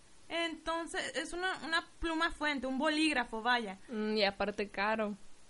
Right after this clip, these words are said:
Speaker 1: No, no, no, no caro, es uno sencillo, de
Speaker 2: Ah,
Speaker 1: punta.
Speaker 2: bueno.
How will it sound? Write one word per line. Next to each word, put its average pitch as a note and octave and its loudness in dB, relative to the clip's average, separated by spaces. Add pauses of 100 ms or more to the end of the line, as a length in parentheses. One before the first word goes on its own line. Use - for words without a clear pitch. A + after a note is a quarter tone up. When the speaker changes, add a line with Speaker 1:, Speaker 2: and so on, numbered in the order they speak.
(240)
Speaker 1:
No, G4 2
no, G4+ 6
no, F#4+ 2
no E4 0
caro, C#4 4
es G#3+ -8
uno C4+ -6
sencillo, F4+ 0 (140)
de - -4
Speaker 2:
Ah, A3+ 0
Speaker 1:
punta. D#4 -4
Speaker 2:
bueno. E4+ -12